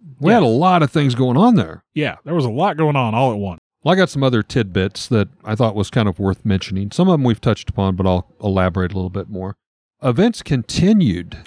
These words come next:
Speaker 1: to happen before as well as after the event there at the aerial school. There are reports of many strange flying lights. There's another of a U F O that seemed to stall vehicles on a road that was nearby and electronics as it flew over,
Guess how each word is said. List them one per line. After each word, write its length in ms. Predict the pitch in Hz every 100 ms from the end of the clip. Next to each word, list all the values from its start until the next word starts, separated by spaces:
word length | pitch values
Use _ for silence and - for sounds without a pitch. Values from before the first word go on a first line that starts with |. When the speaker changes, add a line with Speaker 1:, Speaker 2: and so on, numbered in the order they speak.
| -
Speaker 1:
to 100 | 117
happen 680 | 127 131 117 110 101 98 - _ _ 107
before 560 | 104 - 165 120 98
as 160 | 101 101
well 300 | 110 139 127
as 200 | 113 - _
after 640 | 113 160 214 - 90 85 - _
the 160 | 143 110
event 280 | 95 98 92
there 140 | 95
at 100 | 95
the 100 | 95
aerial 300 | 90 87 85
school. 420 | - - 139 95 - _ _ _ -
There 140 | 143 160
are 100 | 135
reports 520 | 101 - 117 113 -
of 140 | 95
many 280 | 98 98 101
strange 640 | - - 104 101 104 92
flying 400 | - 104 101 101
lights. 600 | 92 90 120 165 - - _
There's 260 | 101 95 98
another 540 | 92 98 135 147 113
of 120 | 104
a 60 | 95
U 260 | 98 110
F 140 | 104 101
O 240 | 113 127
that 200 | 101 104
seemed 380 | - 117 107 104
to 120 | -
stall 840 | 98 - - 110 110 123 143 147 117
vehicles 720 | 101 90 120 139 170 202 - -
on 140 | 113 98
a 80 |
road 380 | 90 101 107 139
that 100 | 143
was 160 | 123 117
nearby 500 | 135 131 127 131 156
and 240 | 127 110
electronics 840 | 101 110 - - 104 120 175 - -
as 200 | 110 104
it 120 | 98
flew 220 | - 107
over, 220 | 110 170